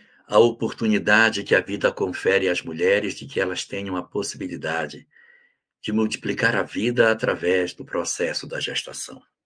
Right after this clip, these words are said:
E como a doutrina espírita é uma doutrina a favor da vida, ela é a favor das duas vidas, da vida da criança e da vida da mãe.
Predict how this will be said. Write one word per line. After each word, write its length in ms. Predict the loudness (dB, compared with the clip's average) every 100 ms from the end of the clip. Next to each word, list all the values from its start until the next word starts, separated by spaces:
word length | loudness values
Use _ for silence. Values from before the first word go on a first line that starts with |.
| _ _ _ _ _ _ -20 -20 -20 _ _ _ _ _ _ _ _ _ _
E 40 | 0
como 260 | 4 8
a 40 | 12
doutrina 460 | 12 12 8 8
espírita 560 | 6 6 4 4 4 2
é 100 | 4
uma 160 | 4
doutrina 520 | 4 2 2 2 2 2
a 20 |
favor 480 | 0 0 2 0 2
da 180 | 0
vida, 580 | 0 0 4 4 2 -4
ela 220 | -4 -2
é 60 | -2
a 40 |
favor 440 | -2 -6 0 0 2
das 320 | 2 0 -2
duas 640 | -14 2 2 4 -2 -4 -8
vidas, 600 | -12 -12 -10 -8 -8 -8
da 160 | -10 -12
vida 460 | -10 -10 -2 0
da 160 | 2 0
criança 680 | 2 4 4 2 -8 -8 -10 _ -20 -18 -18 -20 -20 _
e 140 | 0
da 140 | 2 2
vida 340 | 2 2 2
da 160 | 2 0
mãe. 420 | -2 -2 -6